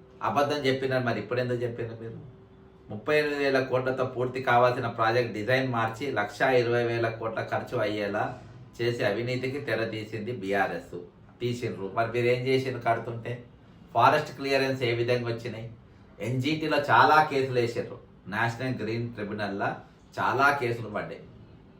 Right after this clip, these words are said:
దాని వెనుక దామోదర్ రాయ నరసింహ ఉండి ఏపిచ్చిండని చెప్పేసి ఇప్పుడు హోమ్, ఇప్పుడు హెల్త్ మినిస్టర్గా ఉండి అప్పుడు మాజీ ఉప ముఖ్యమంత్రిగా ఉన్న దామోదర్ నరసింహ ఆ వెనుక ఉండి కోర్టులో ఏపిస్తుండు మా మీద కేసులు అని చెప్పేసి స్వయాన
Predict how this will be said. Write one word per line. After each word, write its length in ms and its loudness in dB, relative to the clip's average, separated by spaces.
దాని 240 2
వెనుక 360 -2
దామోదర్ 520 4
రాయ 200 6
నరసింహ 640 -2
ఉండి 240 -2
ఏపిచ్చిండని 760 0
చెప్పేసి 400 -4
ఇప్పుడు 240 -4
హోమ్, 960 -2
ఇప్పుడు 380 -4
హెల్త్ 200 -4
మినిస్టర్గా 520 -2
ఉండి 260 0
అప్పుడు 320 -2
మాజీ 280 -2
ఉప 200 -4
ముఖ్యమంత్రిగా 680 -6
ఉన్న 300 -8
దామోదర్ 480 0
నరసింహ 400 -6
ఆ 40 -6
వెనుక 260 -2
ఉండి 260 4
కోర్టులో 320 0
ఏపిస్తుండు 580 0
మా 220 0
మీద 100 -6
కేసులు 440 -4
అని 160 -6
చెప్పేసి 440 -6
స్వయాన 720 0